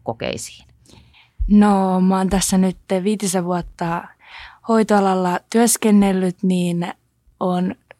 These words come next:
Speaker 2: kyllä tajunnut sen, että niillä palkoilla ei, en itse pysty pärjäämään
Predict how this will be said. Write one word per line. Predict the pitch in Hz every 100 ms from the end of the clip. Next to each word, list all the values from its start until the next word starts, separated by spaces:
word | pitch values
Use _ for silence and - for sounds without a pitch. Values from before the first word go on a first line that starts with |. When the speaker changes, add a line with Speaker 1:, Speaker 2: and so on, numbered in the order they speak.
| _
Speaker 2:
kyllä | - 190
tajunnut | 185 196 185 180
sen, | - 185 180
että | 175 -
niillä | 180 180 170
palkoilla | 202 196 185 185 175 175 - - - - - _ -
ei, | 202 185 180 - _ _ _ _ -
en | 185
itse | 190 185 180 -
pysty | 190 165 - 156 - _ - - - - _
pärjäämään | 208 220 214 196 190 180 175